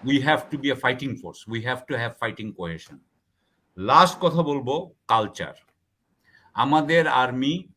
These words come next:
আমি একটা ব্রিগেডিয়ারকে জিজ্ঞাসা করছিলাম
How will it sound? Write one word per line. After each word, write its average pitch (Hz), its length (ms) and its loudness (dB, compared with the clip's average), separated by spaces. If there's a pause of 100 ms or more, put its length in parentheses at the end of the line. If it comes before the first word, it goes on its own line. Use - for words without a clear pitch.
(1400)
আমি 151 280 0
একটা 147 260 -2
ব্রিগেডিয়ারকে 113 1040 -6
জিজ্ঞাসা 98 320 -8
করছিলাম 85 440 -14